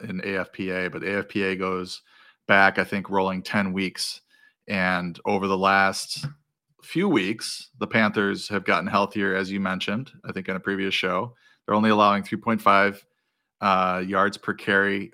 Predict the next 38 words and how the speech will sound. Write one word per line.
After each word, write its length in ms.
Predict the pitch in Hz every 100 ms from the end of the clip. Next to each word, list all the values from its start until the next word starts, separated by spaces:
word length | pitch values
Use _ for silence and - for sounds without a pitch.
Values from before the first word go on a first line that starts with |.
| -
uh, 180 | 95 90
since 300 | - 101 90
week 220 | 101 98
eight, 360 | - 98 110 - - _ _ _ _ -
uh, 140 | 92
to 140 | -
running 260 | 95 92 95
backs, 420 | 95 104 123 - - -
giving 220 | 92 98 95
up 80 |
about 240 | 92 95 85
eighty-six 400 | 98 101 107 -
yards 400 | 95 92 - - _
rushing 540 | 101 92 - 92 95 - _ _
and 220 | 95 92
th-, 160 | - -
uh, 340 | 95 87 87 85 _ _
three 140 | - 110
quarters 280 | 110 98
of 60 | 90
a 60 | 92
touchdown. 540 | 110 - 80 76 - _ _ _
Now, 160 | 117 110
if 80 | 101
Henry 240 | 156 139
gets 140 | 107
all 220 | 123 156 117
that, 320 | 104 98 - _
that's 220 | 107 101
okay. 380 | 98 98 95 80
We're 140 | 78 90
fine 300 | - 92 92
with, 180 | 90 -
you 80 | 107
know, 240 | 87 85
ninety 280 | 87 87 87
yards 300 | 87 87 87
and 260 | 85 85